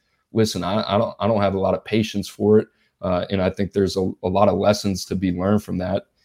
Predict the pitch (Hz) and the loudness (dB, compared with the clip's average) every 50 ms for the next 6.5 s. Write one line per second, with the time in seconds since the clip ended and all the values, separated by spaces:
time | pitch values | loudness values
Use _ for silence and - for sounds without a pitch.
0 | _ _ _ _ - 104 101 101 98 107 117 117 117 120 117 107 - - 120 113 | _ _ _ _ -2 2 4 6 8 8 6 8 6 4 4 4 4 4 4 4
1 | 107 104 107 107 92 101 101 104 98 - - 101 92 87 87 87 _ _ - - | 4 4 4 4 4 4 2 2 2 0 -2 -4 -2 -2 -6 -8 _ _ -8 -4
2 | 104 95 95 95 90 - - 95 98 104 113 - 98 92 - 98 98 101 95 95 | 0 2 2 2 2 0 -4 -2 -2 -2 -2 -2 -6 -4 -2 0 2 2 2 4
3 | 98 101 98 98 - - 98 92 101 107 - 98 95 95 98 101 104 101 98 98 | 4 4 2 2 -2 -4 -4 -2 -2 2 2 2 2 4 6 6 6 6 4 2
4 | 98 98 98 95 - - 92 87 - - 101 95 92 90 92 92 90 90 90 90 | 0 0 -2 -2 -4 -6 -8 -8 -4 -4 -4 -4 -4 -4 -4 -4 -4 -4 -2 -2
5 | 98 98 92 95 90 85 92 95 92 92 95 90 92 90 87 - - 95 92 90 | -2 -2 -2 -2 -2 0 0 0 -2 -2 -6 -6 -6 -8 -8 -10 -10 -8 -8 -6
6 | 90 92 95 - - 95 92 87 - | -6 -8 -10 -8 -4 -2 -2 -2 -4